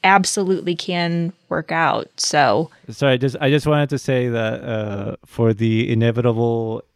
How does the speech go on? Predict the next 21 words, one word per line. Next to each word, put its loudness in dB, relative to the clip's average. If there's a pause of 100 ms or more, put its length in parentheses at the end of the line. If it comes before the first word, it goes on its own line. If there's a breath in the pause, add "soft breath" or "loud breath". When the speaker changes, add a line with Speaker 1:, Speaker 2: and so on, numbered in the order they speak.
Speaker 2:
agent -6
of -8
the -4
F -6
B -2
I 2
or 0
C -6
I 0
A 4
that's, -2 (220)
uh, -2
listening 0
to -2
this 0
episode, 0 (400 soft breath)
I 0
don't 2
have -2
a, -2
a, -2